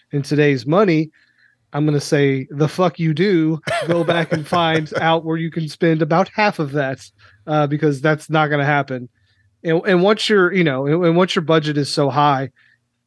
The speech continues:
Speaker 1: you're, <sighs> you have to have it hit. And if it doesn't, you, you could really have a huge bomb on your hands, and we do. Um,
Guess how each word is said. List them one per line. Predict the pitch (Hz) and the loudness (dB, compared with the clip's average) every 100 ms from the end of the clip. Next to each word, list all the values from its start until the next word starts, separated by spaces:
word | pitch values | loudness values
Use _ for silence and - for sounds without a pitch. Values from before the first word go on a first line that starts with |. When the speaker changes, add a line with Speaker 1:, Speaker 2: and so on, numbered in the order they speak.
| _ _ - | _ _ -2
Speaker 1:
you're, | 180 170 156 156 _ _ _ _ - | 2 4 2 -4 _ _ _ _ -16
<sighs> | 180 160 165 151 139 - - - | -14 -4 0 2 0 -4 -12 -18
you | 202 180 202 175 | -20 -14 -4 -2
have | 147 185 190 | 0 0 0
to | 180 | -2
have | 165 165 147 | 0 0 0
it | 151 | -4
hit. | 131 156 123 _ | 0 0 -2 _
And | 143 143 | -6 -4
if | 143 | -4
it | 143 | -2
doesn't, | 170 170 160 143 139 - _ - | 2 2 2 -2 -6 -16 _ -14
you, | 143 147 | -6 -4
you | 147 139 151 | -4 -4 -6
could | 151 147 120 123 | -2 -4 -4 -4
really | 139 160 156 143 131 - _ _ _ _ _ _ _ _ _ _ _ _ _ _ _ _ | 2 4 4 2 -2 -10 _ _ _ _ _ _ _ _ _ _ _ _ _ _ _ _
have | - 151 | -6 -2
a | 143 | -2
huge | 165 185 139 | 0 0 0
bomb | 151 185 160 | 2 2 2
on | 143 | -2
your | 135 | -2
hands, | 143 147 | -2 -2
and | 151 | 0
we | 156 | 0
do. | 143 190 160 135 147 _ _ - | 0 2 2 0 -6 _ _ -2
Um, | 156 160 156 151 | 2 2 0 -2